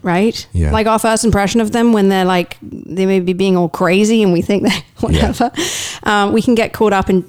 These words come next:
Speaker 1: in, in judging that. You know, humans get really caught up in judging, and, but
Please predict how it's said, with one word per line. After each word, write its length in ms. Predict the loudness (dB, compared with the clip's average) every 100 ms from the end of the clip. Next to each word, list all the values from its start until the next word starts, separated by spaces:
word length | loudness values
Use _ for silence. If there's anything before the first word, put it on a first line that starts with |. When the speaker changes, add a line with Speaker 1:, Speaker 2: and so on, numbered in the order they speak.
| -2
Speaker 1:
in, 220 | 0 0 0
in 200 | 0 0
judging 500 | 0 0 2 4 4
that. 380 | 2 0 -2 -2
You 100 | -4
know, 60 |
humans 400 | -2 0 0 0
get 140 | -4 -8
really 180 | -6 -6
caught 180 | -4 -6
up 140 | -4
in 80 | -6
judging, 540 | -6 -6 -4 -4 -4
and, 120 | -6 -8 -16 -20 -20 -20 -12
but 180 | -10 -10